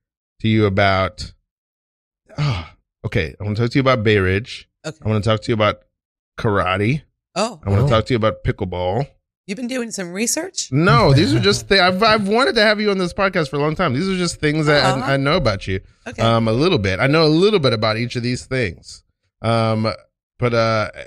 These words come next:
Speaker 1: and I know you do improv. What? Oh, but you were saying before, if it's okay for me to say, that you were laid off or something
Speaker 2: Yeah.
Speaker 1: during the pandemic.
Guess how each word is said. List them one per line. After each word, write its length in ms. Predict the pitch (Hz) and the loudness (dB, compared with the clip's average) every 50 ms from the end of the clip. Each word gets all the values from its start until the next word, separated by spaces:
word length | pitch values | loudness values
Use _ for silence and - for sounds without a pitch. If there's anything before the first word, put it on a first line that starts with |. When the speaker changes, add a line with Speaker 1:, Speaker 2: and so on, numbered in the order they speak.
| - _ | -12 _
Speaker 1:
and 160 | - 113 107 | -4 -4 -2
I 100 | 107 101 | -2 -2
know 140 | 101 107 113 117 | -2 0 0 0
you 340 | 117 117 117 113 110 110 | 2 2 0 0 0 -2
do 340 | 101 98 107 110 107 107 104 - | -2 -2 -2 0 0 0 -2 -2
improv. 480 | - 117 117 123 113 127 120 113 104 107 | -4 -4 -4 -2 0 0 0 0 0 2
What? 240 | 123 165 - - - - - | 2 2 2 0 -2 -6 -2
Oh, 220 | - 190 196 175 98 | 2 2 2 2 2
but 200 | 101 113 147 143 | 2 0 0 2
you 80 | 185 214 | 2 2
were 100 | 226 - | 0 0
saying 300 | - - 202 180 180 165 | 0 0 0 2 0 0
before, 760 | 160 160 - _ - 180 185 180 147 117 113 120 131 156 - _ _ _ _ _ _ _ _ _ - | -2 -4 -6 _ 0 2 4 4 4 4 4 2 0 -2 -4 _ _ _ _ _ _ _ _ _ -16
if 80 | 101 - | -12 -12
it's 100 | 120 113 | -8 -8
okay 160 | 127 107 117 | -6 -4 -4
for 100 | 113 113 120 | -4 -2 -2
me 40 | 117 | -2
to 80 | 113 | -2
say, 100 | - 123 113 | -2 -2 -2
that 40 | 113 | -2
you 120 | 110 120 | 0 0
were 100 | 120 110 | 0 0
laid 300 | 101 104 107 104 101 98 101 - _ - 80 | 0 -2 -2 -4 -4 -6 -8 -12 _ -16 -10
off 400 | - 101 107 113 135 156 - - | -4 -2 0 2 0 0 0 0
or 140 | 185 185 185 | 0 0 0
something 600 | 185 - 190 180 180 - 180 190 202 202 190 165 - | 0 -2 -4 -6 -4 -4 -4 -4 -2 -2 -2 -4 -6
Speaker 2:
Yeah. 260 | - 78 90 180 170 143 | -8 -4 -2 0 2 2
Speaker 1:
during 160 | 127 135 127 127 | 2 0 0 -2
the 60 | 117 | -2
pandemic. 560 | - 139 123 120 120 120 139 165 180 180 - | -2 -4 -2 -2 0 0 0 -2 -2 -4 -8